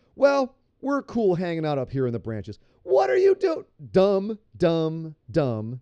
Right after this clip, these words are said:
dumb. Uh, almost as dumb as how he escapes the witch's clutches later, where the main, the main girl suddenly, for some reason, just gets naked and starts preaching at him to, to kill the witch. Okay. Um,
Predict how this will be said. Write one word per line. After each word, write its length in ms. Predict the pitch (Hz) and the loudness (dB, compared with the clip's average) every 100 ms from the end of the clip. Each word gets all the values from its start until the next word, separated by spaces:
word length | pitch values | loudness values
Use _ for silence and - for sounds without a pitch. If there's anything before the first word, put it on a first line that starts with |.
| _ | _
dumb. 280 | 143 117 107 - | -4 -2 -4 -8
Uh, 100 | 226 - | -10 -8
almost 380 | 277 311 311 226 | -6 -2 -2 -4
as 80 | 196 | -2
dumb 360 | 185 175 165 165 | 0 0 -2 -4
as 160 | 165 127 | -8 -6
how 440 | 156 165 165 160 _ _ _ | -6 -4 -4 -4 _ _ _
he 160 | - 165 | -6 -4
escapes 440 | 151 - 233 240 | -4 0 0 0
the 60 | - | -4
witch's 240 | 160 139 | -4 -6
clutches 300 | - 143 127 | -4 -4 -2
later, 320 | 117 123 120 - _ _ - | -2 0 -2 -6 _ _ -2
where 220 | 139 139 | 2 2
the 120 | 131 | 0
main, 320 | 143 160 139 - | -2 -4 -6 -10
the 120 | 123 | -8
main 280 | 139 165 160 | -4 -4 -2
girl 280 | 135 139 127 | 0 0 0
suddenly, 320 | - 151 147 | -2 -4 -4
for 120 | 131 | -6
some 220 | - 147 | -6 -4
reason, 260 | 135 123 123 | -2 -2 -6
just 120 | 110 | -6
gets 200 | 135 - | -8 -6
naked 280 | 127 123 127 | -4 -2 -2
and 80 | 120 | -6
starts 280 | 123 113 _ _ - | -6 -8 _ _ -10
preaching 340 | 143 139 131 | -8 -6 -6
at 140 | 120 117 | -4 -4
him 160 | 113 - _ - | -6 -10 _ -10
to, 100 | 123 95 | -10 -8
to 120 | - 107 | -8 -6
kill 260 | - 113 | -4 -4
the 80 | 101 | -2
witch. 320 | 95 85 _ _ _ _ _ _ - | -6 -10 _ _ _ _ _ _ -2
Okay. 480 | 160 165 147 113 107 _ _ _ _ _ _ _ - | 0 2 0 -2 -8 _ _ _ _ _ _ _ -10
Um, 500 | 135 139 139 135 139 | -4 0 0 -2 -6